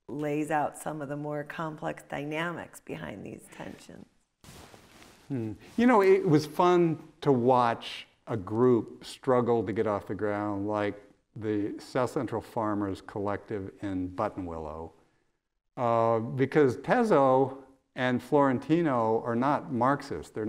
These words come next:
Speaker 2: not leftist, right? The only game in town is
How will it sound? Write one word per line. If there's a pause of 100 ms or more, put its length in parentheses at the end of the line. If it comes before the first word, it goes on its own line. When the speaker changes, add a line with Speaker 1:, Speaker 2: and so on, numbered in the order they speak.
Speaker 2:
not
leftist, (580)
right?
The
only
game
in
town
is